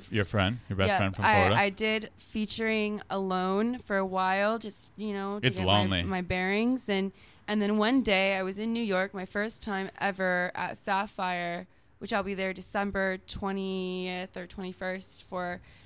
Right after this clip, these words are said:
Speaker 2: um, one night, um, at Sapphire thirty-nine.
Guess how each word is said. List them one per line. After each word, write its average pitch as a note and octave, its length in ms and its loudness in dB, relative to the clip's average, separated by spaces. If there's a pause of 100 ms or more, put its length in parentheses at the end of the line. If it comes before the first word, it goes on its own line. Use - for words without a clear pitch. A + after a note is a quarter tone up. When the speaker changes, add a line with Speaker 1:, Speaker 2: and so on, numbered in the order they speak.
(240)
Speaker 2:
um, F#3 720 2
one A#3+ 300 2
night, G3 360 2 (800)
um, F#3+ 420 0
at F#3+ 200 -6
Sapphire A#3 380 -8
thirty-nine. G#3 720 -4